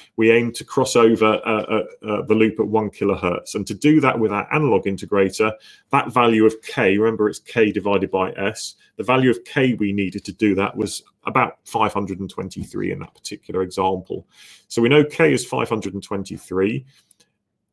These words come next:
We know, at, well, at the moment, I'm creating this to run at the same rate as the P W M. So this is, this P W, P W M is running at a hundred kilohertz.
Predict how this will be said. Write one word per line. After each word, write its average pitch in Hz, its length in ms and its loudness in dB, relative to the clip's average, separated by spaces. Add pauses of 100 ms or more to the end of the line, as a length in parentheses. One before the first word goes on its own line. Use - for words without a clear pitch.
(100)
We 143 160 6
know, 143 360 6
at, 120 120 -2
well, 117 140 6
at - 120 0
the 117 60 -4
moment, 151 540 0
I'm 117 220 -2
creating 117 500 0
this 110 280 -2 (120)
to 117 100 -10
run 110 440 0
at 123 100 -4
the 113 60 -8
same 107 340 -2
rate 104 180 -2
as 98 120 -8
the - 80 -10
P 101 220 -4
W 92 380 -2
M. 92 280 -6
So - 160 -4
this 131 160 2
is, 135 140 -2
this 143 120 0
P - 180 -2
W, 107 300 0 (120)
P 127 120 -6
W 104 260 0
M 101 80 0
is 92 80 -10
running 104 220 0
at 95 60 -2
a 95 60 -8
hundred 98 360 -8
kilohertz. 110 600 -2